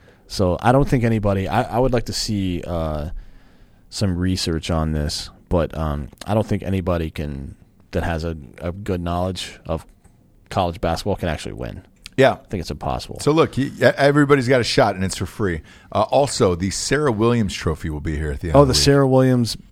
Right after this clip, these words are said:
Speaker 1: biggest piece of shit fan in the universe.
Speaker 2: Yes.
Speaker 1: What's it called?
Speaker 2: Um,
Speaker 1: Worst fan ever?
Speaker 2: Worst, yeah, yeah, yeah, worst fan ever. Uh, it, that, that will be, that trophy will be here at the end of the week, and it is engraved. So we're, we're currently on our third, third, third season.
Speaker 1: Mm.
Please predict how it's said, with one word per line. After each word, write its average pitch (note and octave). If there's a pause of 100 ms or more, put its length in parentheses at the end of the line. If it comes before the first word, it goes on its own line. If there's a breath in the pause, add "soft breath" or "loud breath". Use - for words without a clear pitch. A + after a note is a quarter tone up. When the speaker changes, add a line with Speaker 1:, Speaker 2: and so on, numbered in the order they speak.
Speaker 1:
biggest A2+
piece A#2+
of G2+
shit A2+
fan A2
in G#2+
the F#2+
universe. A2
Speaker 2:
Yes. -
Speaker 1:
What's A#2
it B2+
called? B2+ (240)
Speaker 2:
Um, F#2
Speaker 1:
Worst G#2
fan G#2
ever? A2
Speaker 2:
Worst, A2
yeah, G2
yeah, E2+
yeah, E2+
worst F2
fan F#2
ever. F#2
Uh, F2
it, G2+
that, A#2+
that B2+
will A2+
be, A#2+
that A2
trophy A#2+
will G#2+
be G#2
here F#2+ (340 loud breath)
at F2
the -
end A2
of G#2
the G#2
week, A2
and A2+
it A#2
is A2
engraved. G2 (260 loud breath)
So -
we're, G2
we're A2
currently A#2
on G2+
our F#2
third, F#2+
third, G#2
third B2
season. A2+
Speaker 1:
Mm. A#2